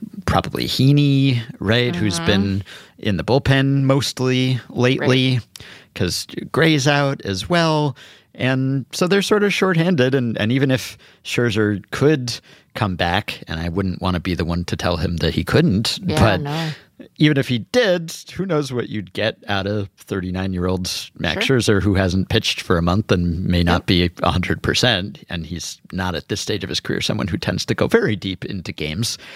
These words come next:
Speaker 1: It would help. Every little bit would help because you wanna
Speaker 2: Sure.
Speaker 1: try to hide that bullpen as much as
Speaker 2: Yeah.
Speaker 1: possible. So, so even if you're putting Scherzer in the pen for an inning or two here or there, every little bit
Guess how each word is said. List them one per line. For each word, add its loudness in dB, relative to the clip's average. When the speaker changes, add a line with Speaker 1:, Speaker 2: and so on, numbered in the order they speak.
Speaker 1:
It 0
would 2
help. 2
Every -2
little 0
bit -4
would -2
help 2
because -8
you -4
wanna 0
Speaker 2:
Sure. 0
Speaker 1:
try 2
to 0
hide -2
that -4
bullpen 0
as -2
much -2
as 2
Speaker 2:
Yeah. 0
Speaker 1:
possible. 0
So, 2
so 2
even 2
if 0
you're 2
putting 2
Scherzer 2
in 0
the 0
pen 0
for 2
an 0
inning 4
or 2
two 4
here 4
or 2
there, 2
every 0
little 0
bit 0